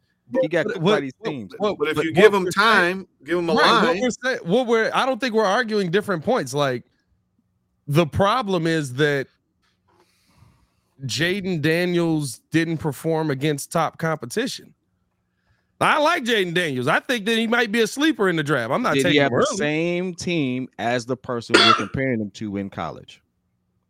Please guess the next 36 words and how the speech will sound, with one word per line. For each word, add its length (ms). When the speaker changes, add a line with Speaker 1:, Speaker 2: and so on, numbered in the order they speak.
Speaker 1:
Did 140
he 60
have 240
the 80
same 340
team? 320
No, 220
he 100
had 140
a 40
worse 220
defense. 500
Speaker 2:
He 80
had 80
Speaker 1:
Well, 120
Speaker 2:
a 20
Speaker 1:
no, 100
Speaker 2:
worse 120
Speaker 1:
he 60
Speaker 2:
defense. 360
Did 100
he 60
Speaker 1:
actually, 20
Speaker 2:
have 120
a 240
worse 180
Speaker 1:
actually, 240
no, 80
Speaker 2:
offensive 160
Speaker 1:
I 20
take 60
Speaker 2:
line? 260
Speaker 1:
that 100
back. 260
Uh, 300
uh, 20